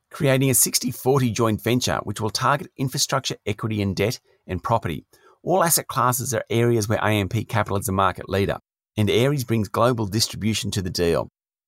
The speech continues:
It comes after the U S manager walked away from the opportunity to buy the complete business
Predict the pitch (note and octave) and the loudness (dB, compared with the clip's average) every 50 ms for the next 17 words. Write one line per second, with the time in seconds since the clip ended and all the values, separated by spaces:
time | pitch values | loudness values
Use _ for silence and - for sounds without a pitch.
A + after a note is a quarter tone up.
0 | _ _ - C#3 C3 - - D#3+ E3 E3+ D#3 D#3+ D3 C3+ - - C3 B2 B2 D#3 | _ _ -8 -8 -6 -2 -2 0 0 2 2 2 0 0 -2 -2 -2 0 2 2
1 | D#3 C#3+ D3+ D3 - - G#2 G2 F#2+ G2 F#2+ G#2 G#2 G#2 B2 D#3 D3+ - - A#2+ | 2 4 2 2 2 0 0 0 0 0 0 0 2 2 0 0 0 -2 -4 0
2 | A2 A2+ A#2 C3 B2+ - A#2+ A2+ G#2+ G#2 - - - - A2+ G2+ G#2 G2 G2+ G2+ | 0 2 2 0 -2 -2 -2 0 0 0 -2 -4 -4 -2 0 0 0 -2 -2 -4
3 | - F#2+ E2+ G#2 G#2 G2 G#2 - - F#2+ F2+ - - C#3+ F3 - - - F2+ E2 | -4 -2 0 2 2 2 0 -2 -2 -4 -4 -2 -2 -2 -2 -2 -4 -6 -4 -2
4 | - F2 C3+ - - | -2 -2 -2 -2 -6